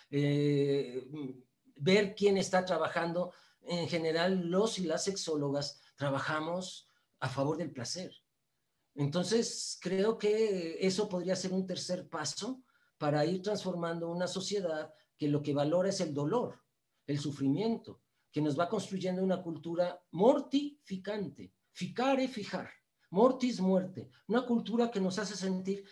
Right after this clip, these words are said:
que si estás triste está bien, que si estás angustiado está bien, que si tienes miedo está bien, que si estás enojado está bien,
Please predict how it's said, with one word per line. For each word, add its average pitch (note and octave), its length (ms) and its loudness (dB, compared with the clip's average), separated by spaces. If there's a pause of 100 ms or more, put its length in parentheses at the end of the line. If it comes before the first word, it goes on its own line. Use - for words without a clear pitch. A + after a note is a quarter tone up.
(140)
que F3+ 100 -2
si - 120 -2
estás G#3+ 400 0
triste G#3 360 0
está F#3 260 2
bien, F3+ 360 -2
que F3+ 140 -4
si D3+ 140 -4
estás D#3+ 260 -4
angustiado D#3+ 540 -4
está D3+ 320 -4
bien, D#3+ 280 -2
que D#3 120 -6
si C#3+ 160 -6
tienes D#3 260 -6
miedo D3 260 -2
está C#3 280 -4
bien, D3+ 180 -2
que C#3 80 -6
si C3+ 60 -4
estás - 220 -6
enojado C3+ 360 -2
está C#3 180 -6
bien, G3 200 0